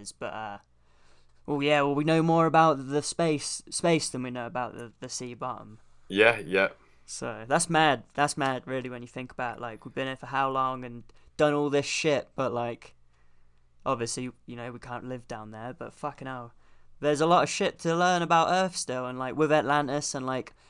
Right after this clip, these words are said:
Speaker 1: just untouched places, like, I wanna see more of that lidar shit where, you know, they're flying over the
Speaker 2: I
Speaker 1: Amazon
Speaker 2: know.
Speaker 1: and over the fucking,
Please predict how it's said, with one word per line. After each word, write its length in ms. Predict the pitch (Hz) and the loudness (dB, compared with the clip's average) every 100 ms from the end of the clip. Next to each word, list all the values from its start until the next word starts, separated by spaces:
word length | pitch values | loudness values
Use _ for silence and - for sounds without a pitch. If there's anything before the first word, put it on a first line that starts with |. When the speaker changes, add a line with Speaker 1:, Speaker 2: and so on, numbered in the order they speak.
| - | -2
Speaker 1:
just 220 | 175 170 | -2 2
untouched 580 | 170 165 165 175 - - | 0 0 -2 -6 -6 -6
places, 560 | 170 160 156 127 120 | -4 -2 -4 -6 -6
like, 340 | 131 127 123 - _ - - - - - - - | -4 -4 -6 -16 _ -20 -20 -20 -20 -20 -20 -4
I 60 | 139 | 2
wanna 200 | 147 143 | 2 2
see 180 | - 147 | 2 2
more 220 | 143 135 | 4 4
of 80 | 131 | 6
that 260 | 131 - - _ - | 4 4 -2 _ -8
lidar 720 | 143 147 147 143 135 131 131 | 2 6 6 6 2 0 -2
shit 360 | - 135 123 - _ | -4 -4 -4 -8 _
where, 220 | 131 127 | -12 -12
you 80 | 127 | -10
know, 140 | 127 123 | -10 -10
they're 100 | 120 | -10
flying 400 | - 131 131 127 | -4 -2 -2 -6
over 220 | 127 127 | -8 -8
the 120 | 131 | -6
Speaker 2:
I 100 | 127 | -4
Speaker 1:
Amazon 220 | 78 80 | -2 0
Speaker 2:
know. 420 | 80 78 76 73 | 2 2 2 0
Speaker 1:
and 180 | - - - - - - - | -4 -10 -18 -20 -20 -18 0
over 260 | 160 151 139 | 4 4 4
the 120 | 143 | 0
fucking, 680 | 165 147 143 139 131 131 | 2 2 2 -8 -8 -8